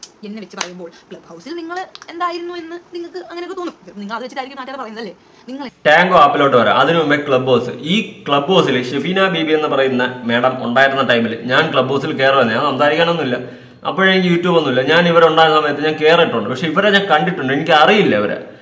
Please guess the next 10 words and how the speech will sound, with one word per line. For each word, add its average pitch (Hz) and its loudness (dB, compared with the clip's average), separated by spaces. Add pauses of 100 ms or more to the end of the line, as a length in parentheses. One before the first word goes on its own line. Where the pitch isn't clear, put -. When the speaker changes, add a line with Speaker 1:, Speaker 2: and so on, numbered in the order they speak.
(160)
Speaker 2:
ഇവര് 202 4
വന്നിരുന്നിട്ട് 202 2
ഇങ്ങനെ 202 0 (160)
പച്ച 160 -2 (220)
പള്ളു 139 2
വിളിക്കാറുണ്ട്, 117 0
ഞാൻ 170 0
കയറി 180 4
ഇരുന്ന് 165 -2 (120)
കേട്ടിട്ടുണ്ട്. 135 -2